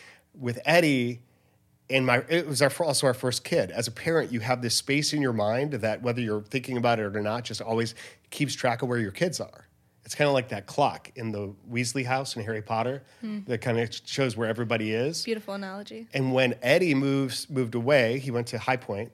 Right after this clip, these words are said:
Speaker 1: f-, for his, uh, first college experience. That was,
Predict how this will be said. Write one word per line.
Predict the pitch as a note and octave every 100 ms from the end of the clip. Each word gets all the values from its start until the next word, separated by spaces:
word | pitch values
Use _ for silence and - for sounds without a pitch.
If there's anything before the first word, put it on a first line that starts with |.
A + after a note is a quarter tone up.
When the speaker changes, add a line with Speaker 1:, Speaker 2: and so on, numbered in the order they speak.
| -
Speaker 1:
f-, | - _ -
for | - G#2
his, | G2+ G2+ G#2
uh, | G#2+ A2
first | - A#2+ -
college | A#2 G2+ - - _ -
experience. | - A#2+ G#2+ A#2 - - - - _ _ -
That | C3 C#3+
was, | C3+ C3 A#2+ -